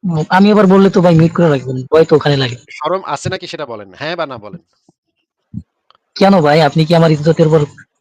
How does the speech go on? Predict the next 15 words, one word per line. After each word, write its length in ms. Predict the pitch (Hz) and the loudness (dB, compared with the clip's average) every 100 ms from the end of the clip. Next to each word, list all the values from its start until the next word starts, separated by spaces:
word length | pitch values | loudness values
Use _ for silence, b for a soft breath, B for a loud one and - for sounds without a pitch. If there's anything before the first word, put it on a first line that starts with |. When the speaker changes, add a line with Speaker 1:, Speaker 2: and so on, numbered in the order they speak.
| - | -6
Speaker 1:
ডাক 160 | 151 143 | -4 0
লাগাই 220 | 170 175 | 2 2
দিছেন? 280 | 175 175 170 | 2 2 0
Speaker 2:
না, 140 | 127 143 | -2 -12
এই 80 | 147 | -10
যে 140 | 170 139 | -8 -8
আপনার, 300 | 117 - 135 135 - | -8 -12 -16 -16 -16
আপনার 480 | 120 135 135 120 | -16 -14 -18 -16
এই 100 | 127 | -18
নবী 300 | 123 131 143 185 | -16 -14 -14 -10
যে 100 | 175 | -8
আপনার 200 | 135 131 | -8 -12
লুচ্চা 260 | 131 - 147 | -18 -18 -18
নবী 180 | 147 | -16
মোহাম্মদ 540 | 143 131 139 156 147 | -16 -16 -16 -14 -14